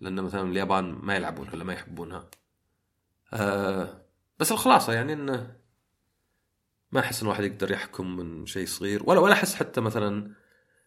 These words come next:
الانتقادات اللي على الريميك إني أنا ضدها مثلًا كلها. يعني، مثلًا ما ودي يلمسون قصة، لأنه، يعني، ما أدري، يعني، ما، ما شفت أنا ليه.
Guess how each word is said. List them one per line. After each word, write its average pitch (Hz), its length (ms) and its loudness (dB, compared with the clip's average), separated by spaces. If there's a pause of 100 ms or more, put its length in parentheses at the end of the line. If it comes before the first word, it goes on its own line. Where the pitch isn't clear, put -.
(160)
الانتقادات 113 760 4
اللي 95 160 0
على 92 540 0 (200)
الريميك 104 720 -2 (440)
إني 92 560 -4
أنا 101 100 0
ضدها 87 320 -8
مثلًا 73 280 -10
كلها. - 380 -14
يعني، 95 180 -6
مثلًا 107 480 -2 (440)
ما 131 80 6
ودي 135 180 8
يلمسون 113 340 2
قصة، 101 480 -4 (840)
لأنه، 127 800 0 (1120)
يعني، 127 200 -6
ما 180 140 2
أدري، 110 180 -6
يعني، 104 880 -6
ما، 135 160 2
ما 156 120 6
شفت - 260 -2
أنا 101 100 -2
ليه. 107 440 -2